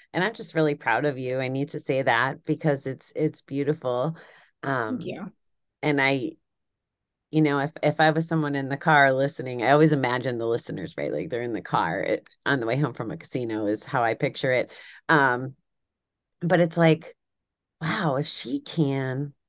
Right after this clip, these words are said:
Speaker 1: maybe I can." You know, it's very inspirational. And, and that kind of comparison, I think, would be, you know, good. Like, "Okay, she had the fortitude and it's not something you were ever looking for." It doesn't sound like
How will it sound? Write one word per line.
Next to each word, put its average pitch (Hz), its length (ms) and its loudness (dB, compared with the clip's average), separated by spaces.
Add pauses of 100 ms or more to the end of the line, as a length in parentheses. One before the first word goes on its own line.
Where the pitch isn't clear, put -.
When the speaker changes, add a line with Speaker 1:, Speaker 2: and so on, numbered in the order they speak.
(240)
Speaker 1:
maybe 196 280 -4
I 160 200 2
can." - 340 -12 (880)
You 165 120 2
know, 147 180 4
it's 151 160 0
very 160 320 2
inspirational. 143 880 0
And, 123 220 -6 (300)
and 165 180 6
that 196 240 4
kind 156 300 2
of 139 100 -2
comparison, 123 1080 -2 (320)
I 160 120 6
think, 170 240 6
would 165 160 4
be, 160 440 8
you 180 140 0
know, 160 180 4
good. 147 360 4
Like, 127 280 0
"Okay, 170 600 2 (260)
she 185 220 -6
had 185 180 0
the 196 80 -2
fortitude 170 880 2
and 147 140 0
it's 156 200 -4
not 165 200 0
something 160 340 0
you 160 120 2
were 147 100 0
ever 156 240 2
looking 165 340 0
for." 143 300 -2
It 143 100 0
doesn't 147 300 -4
sound 135 260 -2
like 131 260 -6